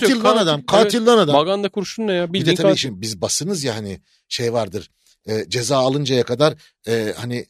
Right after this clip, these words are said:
Speaker 1: suçlu diyemezsin, katil diyemezsin, bilmem ne diyemezsin. Katil ulan adam. Yirmi milyonluk şehirde havaya ateş ediyor. O mermi düşmeyecek mi aşağıya? Ya da açısı yanlı-,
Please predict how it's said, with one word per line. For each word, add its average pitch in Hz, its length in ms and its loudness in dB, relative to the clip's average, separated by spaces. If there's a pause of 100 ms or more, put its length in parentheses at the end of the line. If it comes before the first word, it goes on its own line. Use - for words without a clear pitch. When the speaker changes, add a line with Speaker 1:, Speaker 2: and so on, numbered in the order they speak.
(100)
Speaker 1:
suçlu - 460 -4
diyemezsin, 135 600 -2
katil 143 520 -2
diyemezsin, 127 640 -2 (220)
bilmem 139 400 -6
ne 139 120 -6
diyemezsin. 135 520 -4 (320)
Katil 202 360 2
ulan 190 260 4
adam. 147 280 2 (1600)
Yirmi 202 280 4
milyonluk 170 440 2
şehirde 165 360 6
havaya 170 420 6
ateş 165 240 2
ediyor. 135 280 2
O 135 80 4
mermi 165 300 4
düşmeyecek 185 460 2
mi 135 60 -6
aşağıya? 92 440 -6 (320)
Ya 131 140 2
da 156 200 4
açısı 151 340 -2
yanlı-, 165 320 0